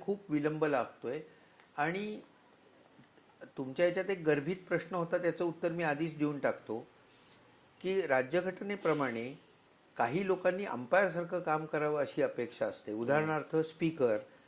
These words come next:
गव्हर्नर, इलेक्शन कमिशन आणि अर्थात सुप्रीम कोर्ट.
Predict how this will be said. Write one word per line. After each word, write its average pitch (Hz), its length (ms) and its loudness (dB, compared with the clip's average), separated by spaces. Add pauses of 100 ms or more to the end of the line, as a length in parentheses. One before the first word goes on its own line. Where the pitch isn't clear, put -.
(380)
गव्हर्नर, 131 560 6 (500)
इलेक्शन 156 420 4
कमिशन 120 520 -6
आणि 165 140 -2
अर्थात 180 320 -2
सुप्रीम 117 440 -2
कोर्ट. 87 260 -10